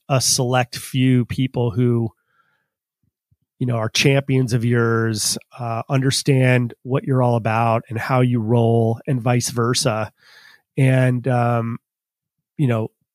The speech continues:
oftentimes those people will confide in you unsolicited most of the time that, "Hey, these three people can't stand you.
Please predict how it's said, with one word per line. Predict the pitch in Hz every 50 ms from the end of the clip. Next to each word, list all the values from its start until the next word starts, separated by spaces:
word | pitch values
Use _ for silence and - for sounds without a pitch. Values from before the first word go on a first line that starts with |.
| _ _ _ _ _ _ _ _ _ -
oftentimes | 147 147 139 - 143 120 127 143 135 120 110
those | 123 117 -
people | - - 123 - 123 113
will | 113 117 110
confide | - - 117 107 - - 117 110 117 117 113
in | 117 110 107
you | 110 113 110 110 110 110 110 - _ _ _ _ - - - - - _ _ _ -
unsolicited | - 139 143 131 - - 120 117 123 120 - - 120 110 107 107 104 107
most | 113 117 117 113 - -
of |
the | 107 95
time | - - 107 104 107 107 107 104
that, | 104 110 -
"Hey, | - - 147 127 123 113 - _ _ _ _ _ _ _ _ _ _ _ _ _ -
these | - 147 165 -
three | - - 175 151 123
people | - - 135 139 - 113 95
can't | - - 127 113 107 -
stand | - - 131 117 117 117 110 107
you. | 107 104 98 95 101